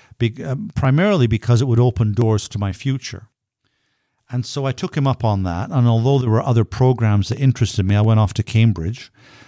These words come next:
When I was at Cambridge, it was still my intention to pursue a career in journalism. But then I'm getting towards the end of my master's degree in Cambridge, and I'm thinking, "Well, what am I going to do?" And at the time,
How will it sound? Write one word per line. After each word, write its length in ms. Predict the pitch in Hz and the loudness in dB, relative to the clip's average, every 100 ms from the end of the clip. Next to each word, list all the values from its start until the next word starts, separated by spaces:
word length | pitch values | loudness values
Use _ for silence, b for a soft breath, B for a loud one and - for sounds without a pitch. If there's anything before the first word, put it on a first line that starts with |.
| B | B
When 140 | - 156 | -4 0
I 40 | |
was 160 | 165 156 | 2 0
at 140 | 214 | -2
Cambridge, 480 | - 165 175 127 107 | -2 0 2 2 2
it 60 | 135 | 0
was 120 | 120 | 0
still 220 | - 147 | 0 2
my 160 | 131 117 | 4 4
intention 540 | 113 131 135 - 107 | 2 2 2 2 0
to 80 | 104 | 0
pursue 420 | 117 107 131 123 | 0 0 2 2
a 60 | 104 | 0
career 340 | - 117 104 | 0 0 2
in 140 | 95 | 0
journalism. 720 | 90 127 139 90 80 87 82 101 _ b b b b b b b | 0 2 2 -2 -6 -12 -14 -18 _ b b b b b b b
But 140 | 143 139 | -6 -2
then 140 | 180 | 0
I'm 120 | 160 | 2
getting 220 | 151 196 185 | 2 0 0
towards 360 | - 147 127 | 0 2 2
the 140 | 113 123 | 2 2
end 180 | 131 | 4
of 120 | 120 110 | 2 2
my 100 | 107 | 2
master's 520 | 113 135 123 123 95 | 4 2 0 -2 -2
degree 300 | 101 101 101 | -2 0 0
in 120 | 98 | 0
Cambridge, 380 | - 123 123 98 | 0 0 0 2
and 100 | 104 | 0
I'm 80 | 101 | 2
thinking, 220 | 110 117 | 2 2
"Well, 120 | 117 | 2
what 160 | 127 143 | 2 2
am 100 | 131 | 2
I 80 | |
going 260 | 113 107 104 | 2 2 0
to 100 | - | -2
do?" 160 | 104 120 | 0 0
And 100 | 98 | 0
at 80 | 113 | -2
the 60 | |
time, 560 | - - 247 190 90 | -6 -2 0 0 -2